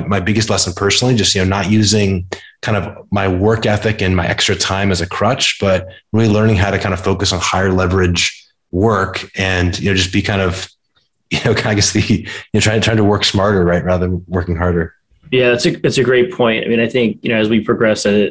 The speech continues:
Speaker 2: as executives, you, you get turned on to a lot more tools and coaching and kind of trial and error around, you know, self-awareness and <laughs> behaviors that, you know, to kind of help you scale and, and do more as you're managing large organizations that have more responsibility.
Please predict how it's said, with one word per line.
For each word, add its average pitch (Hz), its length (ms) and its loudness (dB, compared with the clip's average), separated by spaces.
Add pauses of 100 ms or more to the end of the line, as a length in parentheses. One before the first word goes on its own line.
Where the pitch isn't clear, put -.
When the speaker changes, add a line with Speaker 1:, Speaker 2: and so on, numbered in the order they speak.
Speaker 2:
as 107 200 0
executives, 104 800 0
you, 104 200 -2
you 117 140 -2
get 107 220 0
turned 104 240 0
on 107 100 2
to 104 60 2
a - 20 2
lot 101 180 4
more 95 160 0
tools 107 440 2
and 92 120 -2
coaching 98 720 0
and 87 140 -6
kind 95 240 -2
of 92 160 -2 (320)
trial 123 400 0
and 113 80 2
error 113 320 2
around, 101 440 0
you 107 80 -4
know, 98 200 0
self-awareness 98 920 0
and 87 180 -2
<laughs> 95 80 0
behaviors 127 840 0 (400)
that, 110 260 0
you 127 80 -2
know, 107 100 2
to 101 60 2
kind 110 160 -2
of 110 80 0
help 95 140 0
you 92 80 0
scale 104 440 0
and, 98 100 2
and 95 260 -4
do 110 140 4
more 101 200 4
as 95 120 0
you're 95 240 0 (100)
managing 101 460 0
large 98 240 0
organizations 92 580 0
that 95 80 0
have 92 100 -6
more 95 160 0
responsibility. 101 1040 0